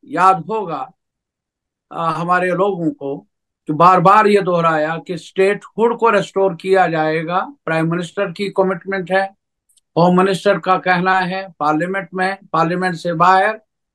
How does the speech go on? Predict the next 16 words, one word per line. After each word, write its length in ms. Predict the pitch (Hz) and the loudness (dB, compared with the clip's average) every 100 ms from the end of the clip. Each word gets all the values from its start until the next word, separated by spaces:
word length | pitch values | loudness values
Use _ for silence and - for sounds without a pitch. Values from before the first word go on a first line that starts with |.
| _ _ _ _ _ _ _ | _ _ _ _ _ _ _
लेकिन 500 | 160 214 226 233 208 - _ _ _ _ _ _ _ _ _ _ _ _ _ _ _ - | 0 0 2 0 0 -12 _ _ _ _ _ _ _ _ _ _ _ _ _ _ _ -2
असेंबली 440 | 190 254 269 320 | -2 0 0 0
के 160 | 294 254 | -2 -2
चुनाव 380 | 196 180 185 196 | 0 2 2 0
शुरू 320 | 165 185 196 | -6 -6 -6
होने 360 | 156 170 196 196 | -6 -6 -4 -4
से 180 | 165 175 | -4 -6
पहले 440 | - 160 165 180 190 - _ _ _ _ _ _ _ _ _ _ _ _ _ - | -4 -2 0 0 -2 -6 _ _ _ _ _ _ _ _ _ _ _ _ _ -4
रीऑर्गेनाइजेशन 1160 | 160 240 269 262 254 233 214 214 220 - 214 202 - | 2 6 6 4 2 0 0 -4 -4 -4 -6 -4 -2
एक्ट 340 | 208 - - 156 | -2 -4 -12 -6
जो 120 | 180 | -2
बना 360 | 151 175 208 196 | 0 2 2 0
था, 280 | 156 156 160 | -2 -2 -2
जिसके 400 | 151 170 175 165 | -6 -10 -8 -4
तहत 440 | 175 175 208 202 - | -2 0 -2 -6 -8
एक 220 | 175 | -8